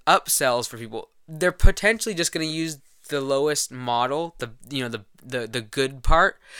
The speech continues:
but they might go to best and they might go to better, um, or better and, and then best. And so you just wanna give them the option to buy up, but then you don't wanna alienate a market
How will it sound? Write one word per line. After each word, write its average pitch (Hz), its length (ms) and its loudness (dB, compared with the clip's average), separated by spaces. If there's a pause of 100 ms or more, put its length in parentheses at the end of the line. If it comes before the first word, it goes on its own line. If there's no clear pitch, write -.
(120)
but 147 60 0
they 165 60 2
might 185 200 4
go 202 80 2
to 180 80 0
best 143 320 4
and 147 60 -4
they 131 60 -4
might 123 160 0
go 131 100 -4
to 123 60 -4
better, 113 420 -2 (440)
um, 120 360 0
or 135 120 4
better 135 320 6
and, 120 240 -2
and 120 180 -6
then 117 200 -6
best. 104 460 -6
And 117 280 -8
so 131 300 -2 (260)
you 156 80 -10
just 190 140 0
wanna 208 160 2
give 165 160 -4
them 151 100 -4
the 139 60 0
option 139 340 4
to 127 640 -14
buy 123 300 4
up, 165 360 4
but 156 80 -4
then 156 120 0
you 156 100 -2
don't 180 160 0
wanna 180 200 -4
alienate 165 560 -4
a 139 60 -8
market 131 540 -4